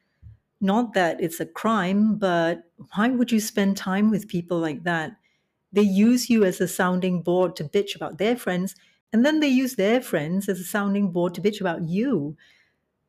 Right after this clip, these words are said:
These people either know what they're doing and they get off on it, or they have really low self-awareness. Whichever it is,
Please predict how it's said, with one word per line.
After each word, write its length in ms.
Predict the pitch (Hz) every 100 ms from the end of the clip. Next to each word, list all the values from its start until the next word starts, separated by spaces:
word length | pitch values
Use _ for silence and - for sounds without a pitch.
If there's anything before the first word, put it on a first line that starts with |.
| _ _
These 380 | 175 240 294 -
people 340 | 247 - 220 220
either 300 | 185 180 185
know 340 | 180 190 226
what 240 | 226 202
they're 120 | 175 160
doing 720 | - 196 202 156 175 240 277 - _ _
and 140 | 175 170
they 80 |
get 240 | 156 175 175
off 200 | 180 -
on 180 | 170 196
it, 340 | 165 208 - - _ _
or 80 | 208
they 120 | 240
have 240 | 233 247 208
really 340 | 233 269 269
low 340 | 208 196 202
self-awareness. 1080 | 214 - 196 190 165 165 170 175 185 247 - - _ _ _
Whichever 340 | 190 185 220 285
it 160 | 220
is, 420 | 180 180 180 -